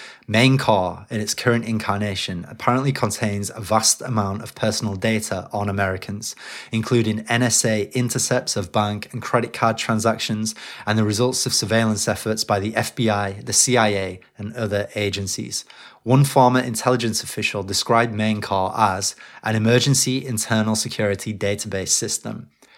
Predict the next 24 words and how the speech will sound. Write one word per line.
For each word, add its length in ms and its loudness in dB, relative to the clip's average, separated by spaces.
designed 360 4
for 120 -2
use 260 0
by 160 0
the 80 -4
military 640 0
in 100 0
the 120 0
event 280 0
of 80 -4
a 60 0
national 420 -2
catastrophe, 800 -6
a 60 0
suspension 560 4
of 80 2
the 80 -4
Constitution, 960 -2
or 80 -2
the 160 0
imposition 640 2
of 80 -6
martial 400 -4
law. 420 -4